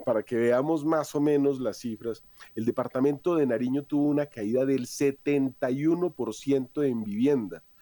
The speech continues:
A este le siguió el Valle del Cauca con una baja del sesenta y siete por ciento. Estamos hablando de unas cifras dramáticas,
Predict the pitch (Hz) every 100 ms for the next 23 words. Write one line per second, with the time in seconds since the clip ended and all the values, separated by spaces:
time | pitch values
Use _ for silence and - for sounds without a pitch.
0 | _ - - 120 113 143 135 107 113 117
1 | 131 139 127 104 123 104 104 123 - 107
2 | 117 123 127 123 139 123 110 - 117 -
3 | 123 113 104 107 107 - 135 127 143 113
4 | 156 151 - - - - - 82 139 165
5 | 127 110 135 151 139 147 - 143 139 139
6 | 127 107 104 117 - 120 - 131